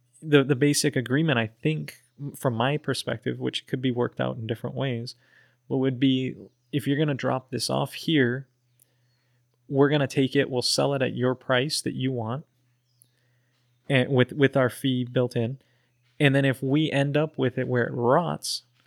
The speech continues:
you're making a donation to the Farmers Union.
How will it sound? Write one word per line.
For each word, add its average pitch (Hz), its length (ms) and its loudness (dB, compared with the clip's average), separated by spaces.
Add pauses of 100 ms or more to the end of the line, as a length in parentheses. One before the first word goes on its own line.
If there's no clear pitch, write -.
(300)
you're 127 160 2
making 135 340 0
a 123 80 2
donation 127 840 0
to - 120 -2
the 120 100 2
Farmers 123 520 -2
Union. 117 400 -4